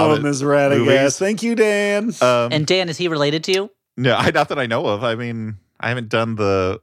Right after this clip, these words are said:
Speaker 1: legwork <laughs> to find that out.
Speaker 2: Twenty-three and Me, yeah.
Speaker 1: Uh, but
Speaker 3: Okay.
Speaker 1: he cracks us back, and Grandpa is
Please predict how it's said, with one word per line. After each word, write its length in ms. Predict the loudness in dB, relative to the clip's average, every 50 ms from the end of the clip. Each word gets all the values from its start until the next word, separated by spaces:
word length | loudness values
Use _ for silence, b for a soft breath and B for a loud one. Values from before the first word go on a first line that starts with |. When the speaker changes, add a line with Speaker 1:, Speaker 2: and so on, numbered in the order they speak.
| -4
Speaker 1:
legwork 560 | 0 0 0 0 0 -2 -2 -2 -2 -4 -12
<laughs> 200 | -10 -10 -10 -8
to 100 | -8 -10
find 380 | -10 -8 0 0 2 2 2 -2
that 80 | -2 0
out. 120 | 2 2 4
Speaker 2:
Twenty-three 440 | 4 4 2 0 0 0 0 0 0
and 120 | 0 0
Me, 260 | 0 0 0 -2 -2
yeah. 180 | -2 -4 -4 -4 B B B B _ -2 0
Speaker 1:
Uh, 400 | 2 4 4 4 2 2 0 -2 -4 _
but 300 | -12 -2 0 0 0 0
Speaker 3:
Okay. 180 | -2 -2 -4 -4
Speaker 1:
he 80 | -4
cracks 340 | -4 -4 -2 -2 -2 -4 -8
us 100 | -16 -12
back, 520 | -2 0 2 2 2 0 -2 _ _ -20 -20 -20 -20 -20 _ _ -6
and 280 | -4 -4 -4 -4 -6
Grandpa 760 | -4 -2 -2 -2 -2 0 0 0 2 2 2 2 2 0 -2 -4 _ _ -10
is 340 | -6 -4 -4 -4 -4 -6